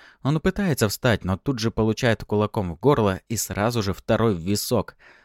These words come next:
Незнакомец заваливается назад, но упирается в стену. Пытается дотянуться до стоящей рядом тумбочки, схватиться за неё рукой. Необдуманно,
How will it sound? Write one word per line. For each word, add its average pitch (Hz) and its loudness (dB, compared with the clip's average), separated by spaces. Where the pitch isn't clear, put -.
Незнакомец 147 0
заваливается 131 2
назад, 117 0
но 120 -2
упирается 92 -4
в - -6
стену. 73 -8
Пытается 123 0
дотянуться 135 -2
до 101 0
стоящей 123 0
рядом 113 0
тумбочки, 82 -4
схватиться 175 -2
за 117 0
неё 131 0
рукой. 113 2
Необдуманно, 92 -2